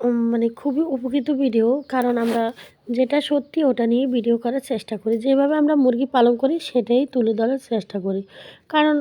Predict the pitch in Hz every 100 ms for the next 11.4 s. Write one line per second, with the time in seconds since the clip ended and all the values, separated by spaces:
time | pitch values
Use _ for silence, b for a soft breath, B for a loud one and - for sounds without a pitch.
0 | 277 285 285 277 320 311 277 262 240 233
1 | 254 247 247 240 247 - 254 262 269 247
2 | 208 185 202 226 233 254 269 262 254 247
3 | 247 233 233 233 240 - 247 226 233 233
4 | 247 262 247 196 226 - B B B _
5 | - 285 294 302 285 254 233 233 254 247
6 | 240 254 233 240 247 226 226 302 B B
7 | B _ 277 - 262 247 269 269 262 247
8 | 262 247 220 226 220 _ 233 226 208 233
9 | 220 240 240 254 277 277 - 214 233 240
10 | 240 233 330 B B B _ 233 262 233
11 | 214 208 -